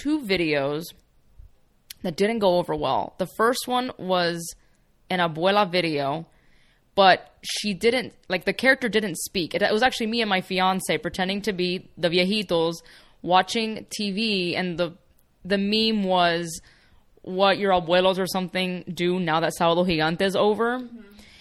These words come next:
Speaker 1: And of course, they, they, they start making out on the couch because now what do they do on a Saturday night? But since none of us spoke, w-, it's just weird because my, my fiance is Peruvian Puerto Rican. He has indigenous features. He looks Latino.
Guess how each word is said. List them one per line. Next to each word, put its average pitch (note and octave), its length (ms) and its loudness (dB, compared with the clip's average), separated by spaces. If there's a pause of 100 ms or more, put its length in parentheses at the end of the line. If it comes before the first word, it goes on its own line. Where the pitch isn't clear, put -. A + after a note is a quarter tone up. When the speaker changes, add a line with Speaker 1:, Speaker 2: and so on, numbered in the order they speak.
(200)
Speaker 1:
And G3 140 2
of F#3+ 160 -2
course, G#3+ 220 2
they, G3 80 0
they, F3+ 120 -2
they F3+ 160 0
start F#3+ 240 2
making F#3 320 -6
out D#3+ 220 0
on E3+ 80 -6
the D#3+ 80 -6
couch E3+ 560 -4
because G3 260 4
now E3 520 2 (260)
what F3 160 2
do F3+ 80 4
they F3+ 160 4
do E3+ 240 2
on F#3+ 80 4
a F#3+ 80 2
Saturday G#3 400 6
night? G#3 300 2 (520)
But G#3+ 120 4
since G#3 280 0
none G#3+ 160 2
of A3 120 4
us F#3 100 6 (160)
spoke, A3+ 680 6 (1300)
w-, D4+ 180 0
it's E4+ 120 0
just D#4 160 0
weird F#4+ 160 2
because A#3+ 260 2
my, C4 340 2
my B3+ 160 2
fiance A#3 520 0
is G#3 80 0
Peruvian G3+ 400 2
Puerto F3 180 0
Rican. G#3+ 720 0
He F#3 160 -8
has F3+ 200 0
indigenous F3 500 0
features. G#3 640 0
He E3 200 -2
looks D#3+ 320 -2
Latino. F3+ 640 -2